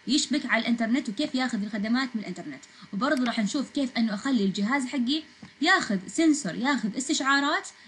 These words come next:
اذا كنت انا احتاج انه اخلي، يعني احيانا احتاج اخلي application حقي ياخذ استشعارات من البيئه اللي حولي. زي ما قلنا لو انا مثلًا فور example راح ابرمج او راح اطور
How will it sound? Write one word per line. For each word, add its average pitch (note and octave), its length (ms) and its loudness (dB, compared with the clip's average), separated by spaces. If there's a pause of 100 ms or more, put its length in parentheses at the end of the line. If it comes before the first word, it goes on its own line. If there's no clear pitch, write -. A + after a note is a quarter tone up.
اذا D4+ 220 4
كنت D#4 360 0
انا C4+ 180 4
احتاج B3+ 420 0
انه A3 140 0
اخلي، A3 480 0
يعني G3 180 0
احيانا C4 400 2 (300)
احتاج C4 300 -2
اخلي G#3 440 2
application B3 420 0
حقي C#4+ 320 0 (320)
ياخذ E4+ 400 2 (120)
استشعارات C4 640 0
من A#3+ 240 6
البيئه G3+ 200 0
اللي G3+ 100 2
حولي. F#3+ 240 -2
زي C#4+ 80 2
ما C4 80 6
قلنا E3+ 240 -2
لو E3+ 120 -6
انا C4 160 2
مثلًا B3 180 0
فور A3 100 -2
example G3+ 380 -2
راح F#3+ 260 -2
ابرمج A#3 440 2
او F3+ 80 -10
راح F#3+ 160 -10
اطور G3+ 360 0